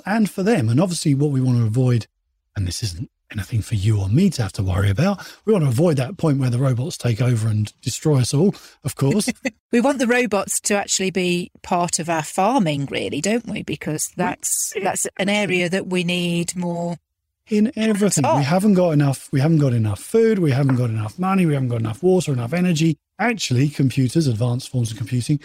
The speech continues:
Speaker 1: may hold the secret to that. You know, we have renewable forms of energy we've learned about, wind and sea power and stuff like that.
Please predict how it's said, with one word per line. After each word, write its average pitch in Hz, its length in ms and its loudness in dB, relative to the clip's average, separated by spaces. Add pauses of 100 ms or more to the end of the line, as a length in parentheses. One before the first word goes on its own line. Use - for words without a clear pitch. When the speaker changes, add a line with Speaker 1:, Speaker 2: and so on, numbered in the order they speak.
(340)
Speaker 1:
may 165 220 4
hold 135 180 2
the 160 80 -2
secret 220 360 -6
to 269 180 0
that. 107 260 -2
You 147 80 -2
know, 131 120 2
we 147 120 4
have 139 240 0
renewable 120 380 2
forms 120 320 -2
of 120 60 0
energy 113 440 -2 (340)
we've 110 220 -2
learned 104 240 2
about, 135 380 0
wind 117 260 2
and 98 140 -4
sea 113 240 -2
power 104 180 -4
and 101 160 -2
stuff - 180 -10
like 110 120 -2
that. 165 160 0